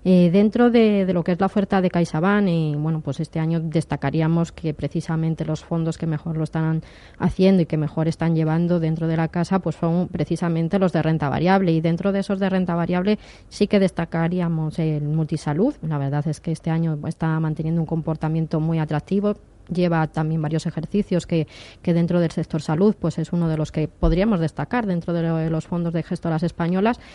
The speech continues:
con lo cual, si su perfil lo permite, ese yo por ahora, pues, lo mantendría, porque sí pensamos que sigue siendo un segmento, ¿no?, del mercado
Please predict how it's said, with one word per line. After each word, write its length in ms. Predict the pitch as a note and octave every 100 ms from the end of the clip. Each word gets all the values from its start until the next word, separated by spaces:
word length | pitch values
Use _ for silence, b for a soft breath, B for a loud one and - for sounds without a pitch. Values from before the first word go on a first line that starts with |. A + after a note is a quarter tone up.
| B B -
con 180 | F3+
lo 120 | E3+ E3+
cual, 280 | G3 F#3+
si 400 | F#3 - F3 E3
su 160 | E3 E3+
perfil 360 | D#3+ - E3+ F3+
lo 60 |
permite, 460 | F3+ F3 F3 A3+ - -
ese 340 | E3+ - F#3+
yo 140 | F3
por 160 | E3 F3
ahora, 280 | D#3 D#3+ F3
pues, 180 | F3+ E3+
lo 80 |
mantendría, 580 | D#3+ D3 D#3 D3+ D#3+ E3+ F3
porque 400 | E3+ - D#3 D3+ -
sí 160 | -
pensamos 500 | F3+ D#3+ D3 D3+ D3
que 80 | -
sigue 300 | - D#3+ D3+
siendo 260 | - D#3 D#3+
un 100 | D#3
segmento, 560 | D3 D3 E3 E3+ D3+
¿no?, 140 | D3 F3
del 140 | D#3+
mercado 500 | D3+ D3 E3+ E3 E3+